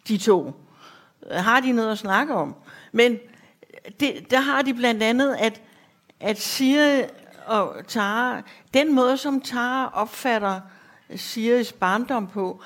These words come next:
er jo en helt anden end Siris opfattelse af sin egen barndom. Det er jo tit, forældre og børn har et helt forskellig opfattelse og billede af, hvordan var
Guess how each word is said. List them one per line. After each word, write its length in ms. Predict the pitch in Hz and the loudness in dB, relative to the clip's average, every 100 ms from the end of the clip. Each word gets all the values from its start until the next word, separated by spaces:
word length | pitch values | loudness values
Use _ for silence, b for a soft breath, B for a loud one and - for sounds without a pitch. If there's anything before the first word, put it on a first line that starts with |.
| B - | B -2
er 100 | 190 | 0
jo 180 | 208 202 | 2 0
en 100 | 202 | -2
helt 380 | 202 349 359 | 0 -2 2
anden 500 | 285 180 185 214 202 202 B B _ | 2 2 0 -2 -4 -10 B B _
end 220 | 214 196 185 - | -4 -4 -8 -16
Siris 580 | 160 - 277 381 339 - | -12 -2 2 2 2 0
opfattelse 640 | 147 180 - 196 170 - - | -2 -2 -2 0 -2 -2 -2
af 100 | 180 | -2
sin 180 | 208 170 | -2 2
egen 240 | 196 359 392 | 2 0 0
barndom. 540 | 180 160 180 165 107 B B B | 0 0 -4 -6 -6 B B B
Det 60 | 214 | -4
er 60 | 220 | -2
jo 40 | |
tit, 220 | 262 349 | 0 -2
forældre 400 | - 262 247 320 | 0 0 0 -2
og 100 | 262 | -4
børn 260 | 240 233 220 | 0 -2 -2
har 220 | 226 233 | -4 -4
et 180 | 240 202 - | -6 -10 -16
helt 220 | - 285 269 | -6 -6 -4
forskellig 540 | 262 - 247 262 269 269 B B _ _ | -8 0 0 0 -4 -6 B B _ _
opfattelse 760 | 240 - 359 254 214 185 208 175 B B | -2 0 -4 -2 -4 -4 -6 -6 B B
og 140 | - 185 | -10 -10
billede 520 | - 240 311 349 277 | 2 4 4 4 0
af, 360 | - 202 220 190 | 2 0 0 -4
hvordan 480 | 196 202 208 240 262 | -6 -4 -2 -2 0
var 320 | 247 220 247 | 0 0 -4